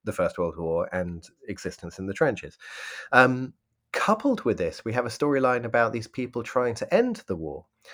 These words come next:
So we've got a trainload of German officers who are all very well dressed,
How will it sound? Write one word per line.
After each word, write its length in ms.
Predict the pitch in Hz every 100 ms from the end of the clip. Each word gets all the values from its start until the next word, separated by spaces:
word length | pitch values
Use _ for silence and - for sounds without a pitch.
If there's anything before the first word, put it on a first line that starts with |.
| -
So 180 | - 110
we've 240 | 107 113 113
got 260 | 117 -
a 40 | 101
trainload 1120 | - - 139 147 165 185 185 170 165 160 151
of 320 | 147 - - -
German 500 | 120 120 120 117 113
officers 800 | 101 - 95 - 92 92 - - - _ _
who 220 | 117 104 95
are 220 | 85 78
all 260 | 87 95
very 220 | 117 156 165
well 180 | 180
dressed, 420 | 175 143 147 -